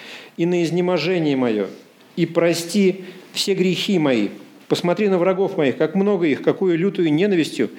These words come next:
они ненавидят меня". Э,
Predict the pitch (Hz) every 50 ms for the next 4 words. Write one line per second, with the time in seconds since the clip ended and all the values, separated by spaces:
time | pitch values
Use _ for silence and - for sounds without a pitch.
0 | - - - - - - - - _ - 139 156 175 180 175 165 175 175 175 175
1 | 180 170 185 190 175 156 165 160 - 156 147 135 123 113 98 87 - - - -
2 | - - - - - - _ _ _ _ _ _ _ _ _ _ _ _ _ _
3 | _ _ _ _ _ _ _ _ - - _ _ _ _ _ _ _ _ _ -
4 | - - 127 160 220 220